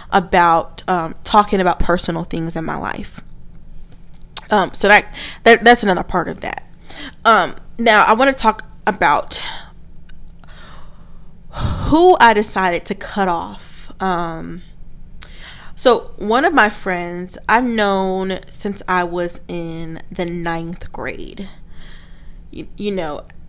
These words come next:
this person was a friend. They served their purpose in that moment in my life. And, you know, you go into adulthood and you, you go into adult things, and it feels good to say, "I've had a friend since high school."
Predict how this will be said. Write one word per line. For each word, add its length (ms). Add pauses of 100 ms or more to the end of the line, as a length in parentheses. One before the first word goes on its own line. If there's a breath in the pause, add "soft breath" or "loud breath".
(200)
this 260
person 540
was 180
a 60
friend. 380
They 100
served 440
their 120
purpose 580
in 140
that 160
moment 340
in 80
my 140
life. 560 (840 loud breath)
And, 500
you 80
know, 80
you 160
go 220
into 220
adulthood 800
and 160
you, 180
you 100
go 220
into 160
adult 340
things, 580
and 540 (1120 soft breath)
it 160
feels 200
good 260
to 100
say, 300
"I've 180
had 240
a 60
friend 340
since 220
high 200
school." 440